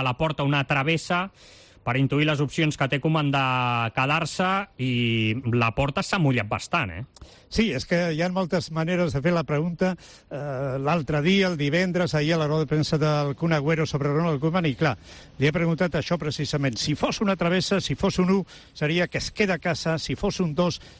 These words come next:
Speaker 2: seria que se'n va fora, i ha respost això Laporta sobre aquesta travessa de Ronald Koeman.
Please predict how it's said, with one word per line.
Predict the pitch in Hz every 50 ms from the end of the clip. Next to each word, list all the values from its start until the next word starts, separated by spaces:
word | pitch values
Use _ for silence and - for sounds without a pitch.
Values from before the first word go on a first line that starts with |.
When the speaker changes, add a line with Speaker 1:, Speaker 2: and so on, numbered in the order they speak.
| -
Speaker 2:
seria | - 127 139 170 180 180 156
que | - - 135 123
se'n | - - 127 131 139
va | 175 196 -
fora, | - 175 170 175 180 170 - - - - - - -
i | - 127 143
ha | 170 190
respost | 180 175 135 - - 175 160 - - - - _ -
això | 131 113 - - - 175 180 185 185 - - - -
Laporta | 151 151 165 170 165 - - 180 165 - - 175 156 -
sobre | - 180 170 165 151
aquesta | - 175 151 - 165 143
travessa | 120 143 135 147 170 - - 160 151
de | 131 123 123 110
Ronald | 104 156 226 240 202 180
Koeman. | - - 117 92 82 78 78